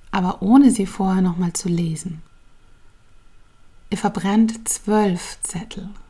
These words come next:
Stück für Stück. Nehmt euch Zeit. Das Verbrennen ist am schönsten, wenn es dunkel ist, in der Natur oder im Garten oder auch in einer Schale auf dem Fensterbrett. Und es ist ein Ritual des Loslassens,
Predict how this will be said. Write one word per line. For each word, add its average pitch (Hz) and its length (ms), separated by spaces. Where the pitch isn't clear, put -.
Stück - 520
für - 260
Stück. - 420
Nehmt 190 300
euch 180 180
Zeit. - 540
Das 185 160
Verbrennen 208 600
ist 185 160
am 175 100
schönsten, 233 580
wenn 180 120
es - 180
dunkel 214 380
ist, 196 400
in 190 160
der 185 100
Natur 214 720
oder 180 200
im 160 160
Garten 185 760
oder 208 320
auch 190 120
in 175 80
einer 175 180
Schale 180 420
auf 175 140
dem 180 160
Fensterbrett. - 920
Und 202 140
es 196 100
ist - 280
ein 190 180
Ritual 190 640
des 185 240
Loslassens, - 1040